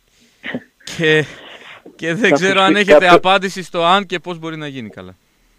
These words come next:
Speaker 1: Κάποιος, ε, με μεγαλύτερη εμπειρία από μένα στα θέματα του Ηρακλή,
Speaker 2: Μμμ.
Speaker 1: ε, μου είπε ότι αν ήταν καλά δεν θα ήταν Ηρακλής.
Speaker 2: Ναι.
Speaker 1: <laughs>
Speaker 2: Ναι, είναι αυτό που λέω στην εκπομπή αυτές τις μέρες, ότι πολλοί στην καθημερινότητά τους,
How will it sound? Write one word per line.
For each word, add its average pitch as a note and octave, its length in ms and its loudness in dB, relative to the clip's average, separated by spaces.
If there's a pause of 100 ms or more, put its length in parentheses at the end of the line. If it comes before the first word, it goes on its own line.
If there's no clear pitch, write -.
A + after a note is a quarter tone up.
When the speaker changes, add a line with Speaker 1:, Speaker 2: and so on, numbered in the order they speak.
(280)
Speaker 1:
Κάποιος, - 640 2
ε, A#2 160 -4
με A2 140 -4
μεγαλύτερη A#2 520 -4
εμπειρία G#2 440 -4
από A2+ 220 -10
μένα G#2 260 -6
στα - 520 -10
θέματα G#2+ 340 -6
του - 100 -14
Ηρακλή, A#2+ 440 -12 (300)
Speaker 2:
Μμμ. A2 220 -16
Speaker 1:
ε, C3+ 40 -8
μου B2 240 -8
είπε - 180 -12
ότι C3+ 180 -8
αν C3+ 100 -2
ήταν B2+ 260 -6
καλά C3 260 0
δεν B2+ 120 -4
θα C3 100 -6
ήταν A#2+ 180 -4
Ηρακλής. A#2 460 -8 (1080)
Speaker 2:
Ναι. B2 340 -10
Speaker 1:
<laughs> - 80 -20 (840)
Speaker 2:
Ναι, A#2+ 260 -6 (240)
είναι D#3 120 -6
αυτό E3 240 -4
που D#3+ 140 -6
λέω E3+ 260 0
στην D#3 160 -10
εκπομπή D3+ 380 -4
αυτές E3 260 -2
τις D3 160 -12
μέρες, E3+ 320 -2
ότι D3 440 -8 (460)
πολλοί D3 260 -6
στην E3 140 -12
καθημερινότητά D3+ 800 -4
τους, D#3+ 240 -10